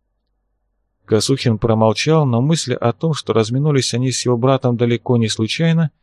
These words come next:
всё же посетила его. Похоже, кавалера ордена Александра Невского не особо посвящали в детали проекта. И Стёпа вдруг подумал, что у с-,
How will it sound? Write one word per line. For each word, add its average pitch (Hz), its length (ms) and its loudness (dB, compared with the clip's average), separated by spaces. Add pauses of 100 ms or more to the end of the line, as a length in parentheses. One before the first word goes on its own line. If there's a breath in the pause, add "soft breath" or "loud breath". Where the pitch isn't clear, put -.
(340)
всё 139 300 0
же 160 100 2
посетила 156 600 2
его. 90 280 0 (800)
Похоже, 113 420 2
кавалера 113 500 2
ордена 110 480 0
Александра 107 520 -2
Невского 139 540 -2 (380)
не 131 220 0
особо 156 400 0
посвящали 131 640 0
в 110 80 -2
детали 110 340 0
проекта. 123 640 0 (500)
И 117 80 -4
Стёпа - 420 -4
вдруг 120 280 -2
подумал, 131 420 0
что 113 300 -2
у 113 40 -2
с-, - 280 -8